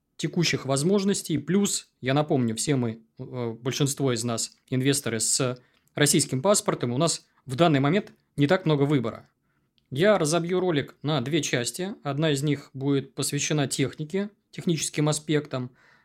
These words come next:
а вторая часть – нюансам, тонкостям и психологическим аспектам.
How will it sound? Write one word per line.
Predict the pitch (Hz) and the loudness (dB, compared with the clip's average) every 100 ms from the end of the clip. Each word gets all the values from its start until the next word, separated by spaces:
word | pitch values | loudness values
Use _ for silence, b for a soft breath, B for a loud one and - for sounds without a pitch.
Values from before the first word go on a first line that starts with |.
| b | b
а | 135 | -4
вторая | - 165 220 | 2 4 6
часть – | 202 196 175 - - | 4 2 0 0 -2
нюансам, | 151 170 190 202 143 | 0 2 2 0 -2
тонкостям | 120 175 185 151 - 123 | -2 0 0 -2 -4 -4
и | 131 165 175 175 - _ | -4 -6 -2 -2 -4 _
психологическим | - - 170 160 139 - 110 | -6 0 0 0 -2 -6 -8
аспектам. | 117 - 104 - - | -8 -8 -10 -14 -20